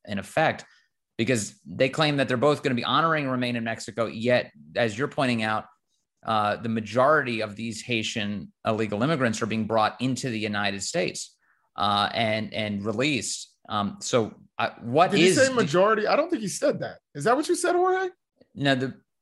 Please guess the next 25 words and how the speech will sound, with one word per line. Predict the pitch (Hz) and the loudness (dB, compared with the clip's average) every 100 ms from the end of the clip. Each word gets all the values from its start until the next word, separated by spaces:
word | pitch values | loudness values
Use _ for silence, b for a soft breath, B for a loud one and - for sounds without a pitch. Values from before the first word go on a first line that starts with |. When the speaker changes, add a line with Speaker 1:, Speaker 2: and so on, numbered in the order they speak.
| - | -2
Speaker 1:
it | 143 | 2
is | 185 190 | 4 2
the | 160 | 0
majority, | 127 107 107 98 | 0 2 0 0
though. | 101 | -2
I, | 104 120 | 0 0
this, | 127 - _ _ - | -4 -8 _ _ -12
this | |
is | 127 | -2
not, | 127 117 78 | 0 0 -2
it's | 73 123 135 | -6 -4 0
not | 127 | 0
a | 117 | 0
subject | 104 127 107 107 | 0 -2 -2 -6
of | 101 - - | -8 -10 -12
debate. | 107 92 104 98 | -8 -2 0 0
I | |
mean, | 101 107 | -2 -2
the, | 104 107 98 - _ | -2 -4 -6 -14 _
the | 113 98 95 | -6 -4 -4
individual | - 147 135 131 117 120 110 | 0 2 2 0 0 -2 0
men | 110 120 110 101 | 0 0 0 -2
are | 104 | -4
being | 104 104 104 - | -6 -6 -8 -10
deported, | 104 95 135 107 92 95 | -12 -4 0 0 -2 -8